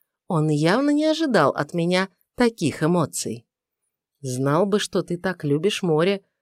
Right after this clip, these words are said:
привёл бы тебя сюда раньше», признался он,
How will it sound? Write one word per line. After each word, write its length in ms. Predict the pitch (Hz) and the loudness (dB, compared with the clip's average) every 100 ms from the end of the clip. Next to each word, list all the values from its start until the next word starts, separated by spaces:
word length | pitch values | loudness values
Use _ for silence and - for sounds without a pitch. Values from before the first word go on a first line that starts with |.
| _ | _
привёл 440 | - 180 147 151 | 0 2 4 2
бы 100 | 180 | 2
тебя 320 | 220 240 180 175 | -2 0 2 2
сюда 300 | 233 226 254 | 2 2 2
раньше», 480 | 226 160 - 190 - _ _ _ - | 0 -2 -4 -6 -8 _ _ _ -4
признался 680 | 160 147 147 131 131 - - | -2 2 2 2 0 -4 0
он, 220 | 214 208 | 0 0